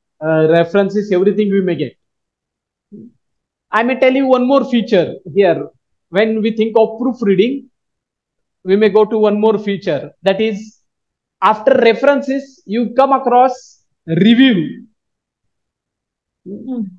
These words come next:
Speaker 1: There you may add new comment or you may show new comment. Here, I don't have any text here,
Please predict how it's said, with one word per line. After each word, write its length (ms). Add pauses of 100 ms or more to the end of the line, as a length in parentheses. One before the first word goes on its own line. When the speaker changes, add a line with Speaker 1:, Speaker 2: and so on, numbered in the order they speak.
Speaker 1:
There 360
you 140
may 120
add 400
new 260
comment 560 (160)
or 500
you 160
may 140
show 240
new 240
comment. 400 (800)
Here, 500
I 140
don't 240
have 120
any 220
text 300
here, 320